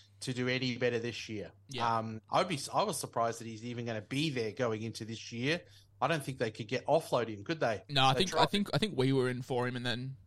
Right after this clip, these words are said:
Speaker 2: Sheens pulled the plug.
Speaker 1: Yeah, so he is very much out of favour. Um, and there was a time that we, you know, he was such a machine, wasn't he? But, um, yeah, it's not,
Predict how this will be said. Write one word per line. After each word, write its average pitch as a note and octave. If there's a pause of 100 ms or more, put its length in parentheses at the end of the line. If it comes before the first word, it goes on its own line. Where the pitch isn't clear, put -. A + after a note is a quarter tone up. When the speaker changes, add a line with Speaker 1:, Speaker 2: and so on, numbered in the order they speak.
(160)
Speaker 2:
Sheens B2
pulled B2+
the C3
plug. B2+ (920)
Speaker 1:
Yeah, G#2
so C3+ (500)
he B2+
is C3+
very A#2
much G#2+
out G#2+
of G#2+
favour. A2 (100)
Um, A2 (100)
and B2
there F3
was B3
a A#3+
time F3
that C3
we, A2+ (500)
you A#2
know, A2+
he A#2+
was A2+
such -
a A2
machine, D#3+
wasn't F3
he? B2+
But, G#2+
um, A2+ (180)
yeah, F2+
it's F2
not, A#2+